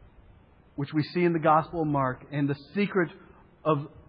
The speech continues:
all the life of the, of the disciple, is to follow in the steps of Jesus Christ. Follow closely after Christ.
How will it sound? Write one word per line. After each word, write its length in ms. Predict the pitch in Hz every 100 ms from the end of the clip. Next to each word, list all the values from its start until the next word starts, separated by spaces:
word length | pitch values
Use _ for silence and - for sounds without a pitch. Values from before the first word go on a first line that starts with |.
| - - -
all 260 | 180 202
the 100 | 196
life 300 | 185 175 175 175
of 160 | 156
the, 80 | 156 - -
of 120 | 147
the 100 | 151
disciple, 640 | 147 151 - 151 147 123 117 - - - -
is 120 | 151 -
to 100 | 160 - -
follow 460 | 175 185 190 196 -
in 120 | 165
the 80 | 156 - -
steps 300 | - - - -
of 140 | 139 123
Jesus 360 | 135 135 139 -
Christ. 380 | 127 113 113 - _ _ _ - - - - _ _ _ _ _ _ _ _ _ _ -
Follow 400 | 175 185 190 175
closely 640 | - 185 180 170 151 143
after 240 | 143 -
Christ. 380 | - 156 139